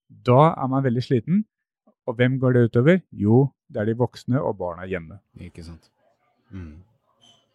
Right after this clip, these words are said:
Speaker 2: Tusen hjertelig takk for at du delte.
Speaker 1: Jo, takk.
Speaker 2: Er det noe mer rundt det, eller noe annet som du også, eh, har noen tanker om, eller som du vil dele til slutt, eller var det det viktigste budskapet her og nå?
Speaker 1: Det er vel det viktigste budskapet, tenker jeg.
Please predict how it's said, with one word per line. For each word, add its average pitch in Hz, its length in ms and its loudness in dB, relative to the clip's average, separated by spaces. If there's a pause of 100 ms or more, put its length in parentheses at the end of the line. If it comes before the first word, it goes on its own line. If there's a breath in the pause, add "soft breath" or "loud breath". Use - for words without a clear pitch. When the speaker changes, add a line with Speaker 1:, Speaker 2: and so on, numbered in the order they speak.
(380)
Speaker 2:
Tusen 104 380 -4
hjertelig 104 280 -6
takk 120 220 -2
for 101 160 0
at - 100 -14
du 98 460 -2 (540)
delte. 98 480 0 (320)
Speaker 1:
Jo, 143 180 -6
takk. 156 240 0 (160)
Speaker 2:
Er 104 160 0
det 107 60 2
noe 120 100 6
mer 104 320 4
rundt 101 220 2
det, 107 240 6
eller 113 100 0
noe 107 220 2
annet 123 180 -6
som 101 160 -2
du 95 160 -4
også, 95 240 -6
eh, 90 640 0
har 95 160 0
noen 90 260 -4
tanker 107 380 0
om, 202 160 0
eller 165 140 -2
som 143 180 -2
du 135 60 2 (180)
vil 127 140 2
dele 104 180 2
til 113 160 -6
slutt, 160 320 0
eller 110 140 2
var 104 160 4
det 85 100 2
det 90 140 0
viktigste 87 500 -4
budskapet 80 1040 -4
her 76 220 -4
og 82 80 -12
nå? 76 100 -16 (560)
Speaker 1:
Det 131 80 -4
er 131 80 -2
vel 165 80 0
det 170 80 0
viktigste 127 320 -6
budskapet, 117 720 -8
tenker 104 460 -8
jeg. 185 240 -2